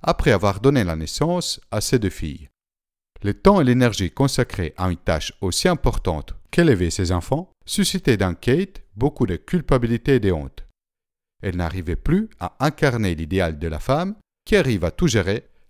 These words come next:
à assurer une performance maximale en toutes circonstances, au boulot comme à la maison. Ce sentiment n'est pas spécifique à l'autrice du livre. Nous sentons que la société attend de nous d'être productifs en permanence.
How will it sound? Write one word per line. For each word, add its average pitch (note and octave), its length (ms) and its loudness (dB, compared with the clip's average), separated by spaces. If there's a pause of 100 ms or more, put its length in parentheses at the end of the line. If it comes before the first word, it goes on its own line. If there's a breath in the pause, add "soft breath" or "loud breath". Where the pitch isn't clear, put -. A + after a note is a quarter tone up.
(120)
à - 240 -6
assurer C#3 540 0 (120)
une F2+ 160 -4
performance A2 680 2
maximale C#3 680 -2 (100)
en F#2 120 -4
toutes - 260 -2
circonstances, - 880 -4 (380)
au F3 100 4
boulot A2+ 560 4 (100)
comme B2 200 8
à G#2 60 6
la G2 100 4
maison. D#2 280 -4 (760)
Ce - 180 -4
sentiment F#3 540 0
n'est E3+ 80 0
pas C#3 160 4
spécifique - 580 -2
à G2 60 2
l'autrice A2+ 320 -2
du A2+ 100 4
livre. E2+ 380 -4 (340)
Nous E2 140 -6
sentons D#3+ 520 2
que - 160 -4
la D#2+ 140 0
société F3+ 680 0 (100)
attend A#2+ 320 0
de F2 100 -2
nous D3+ 300 -2
d'être F2+ 280 -4
productifs C#3+ 680 0
en G2 80 0
permanence. F2 680 -2